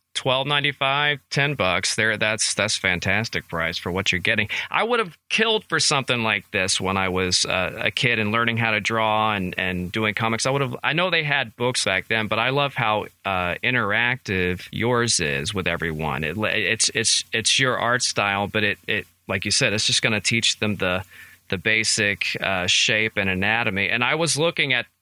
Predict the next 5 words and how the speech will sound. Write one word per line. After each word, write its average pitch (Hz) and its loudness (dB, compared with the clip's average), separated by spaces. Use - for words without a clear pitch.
the 117 -2
video, 120 0
by 147 0
the 139 -2
way 117 0